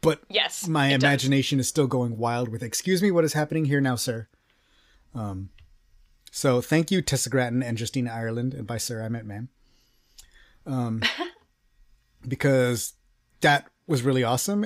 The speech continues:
Speaker 1: And I think, uh, I'll talk more about that in the future, I'm certain. Uh, then we got Quest for the Hidden City, which is coming out November first, I believe. I've started that. I haven't finished it. Middle grade books are always good times.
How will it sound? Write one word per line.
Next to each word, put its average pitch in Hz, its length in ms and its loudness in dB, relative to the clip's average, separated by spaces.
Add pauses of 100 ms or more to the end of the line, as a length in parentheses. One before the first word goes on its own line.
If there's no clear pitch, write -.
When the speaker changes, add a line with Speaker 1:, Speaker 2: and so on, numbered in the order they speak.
Speaker 1:
And 127 120 -2
I 127 80 0
think, - 640 -4 (600)
uh, 113 580 -6 (340)
I'll 135 120 -10
talk 104 240 -10
more 95 120 -12
about 92 220 -14
that 95 100 -12
in 95 100 -12
the 92 60 -12
future, - 400 -16
I'm 107 100 -12
certain. - 380 -12 (1000)
Uh, 156 220 6
then 151 120 6
we 156 60 4
got 147 180 4
Quest 160 240 2
for - 80 2
the 139 80 4
Hidden 120 220 0
City, 208 580 2
which 127 220 -6
is 117 80 -10
coming 135 240 0
out 131 100 -4
November 117 300 -2
first, 185 360 -2
I 175 60 4
believe. 170 560 -2 (640)
I've 123 240 0
started 151 440 4
that. 170 300 6
I 110 40 -8
haven't 113 180 -6
finished 117 300 -4
it. 151 180 -2 (760)
Middle 127 200 -2
grade 143 240 4
books 156 260 4
are 139 60 -2
always 123 260 0
good 120 200 -2
times. 175 520 -2